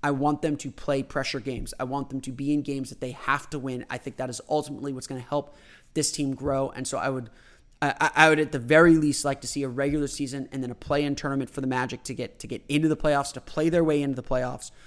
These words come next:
um, 'cause I think that's ultimately more valuable for them. I am actually coming around to, and I think a, a, a World Cup style group play tournament is best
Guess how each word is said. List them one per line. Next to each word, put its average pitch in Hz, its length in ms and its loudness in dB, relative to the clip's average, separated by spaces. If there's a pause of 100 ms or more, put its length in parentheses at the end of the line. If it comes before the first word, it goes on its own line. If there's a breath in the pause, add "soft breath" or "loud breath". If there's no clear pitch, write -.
(180 soft breath)
um, 135 220 0
'cause 131 160 -4
I 135 60 0
think 131 180 -8
that's 127 240 -6
ultimately 139 420 -4
more 123 200 -6
valuable 147 400 2
for 143 120 -10
them. 135 220 -4 (460 loud breath)
I 160 80 8
am 160 80 6
actually 165 320 6
coming 165 320 0
around 151 380 -2
to, 160 240 -4
and 135 120 -6
I 131 60 -4
think 139 380 -6 (440 soft breath)
a, 139 200 2 (320)
a, 139 160 2 (200)
a 127 300 0
World 156 260 4
Cup 156 160 -2
style 135 280 0
group 120 320 -6
play 156 160 -2
tournament 147 420 -2 (100)
is 143 360 0
best 127 640 -6